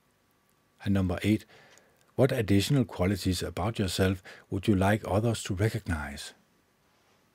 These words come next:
Now we come to chapter number twelve. If you were overprotected or emotionally smothered. But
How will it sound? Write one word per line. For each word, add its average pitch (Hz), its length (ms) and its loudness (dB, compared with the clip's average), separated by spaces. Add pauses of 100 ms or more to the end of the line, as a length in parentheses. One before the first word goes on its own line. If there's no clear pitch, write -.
(3000)
Now 80 120 -2
we 85 100 -2
come 87 260 -2
to 95 160 0
chapter - 360 -6
number 101 240 0
twelve. 78 460 -2 (1200)
If - 240 -6
you 117 140 8
were 107 280 6
overprotected 113 1000 -4 (340)
or 98 280 2
emotionally 87 800 -2
smothered. 101 680 -4 (2000)
But - 520 -2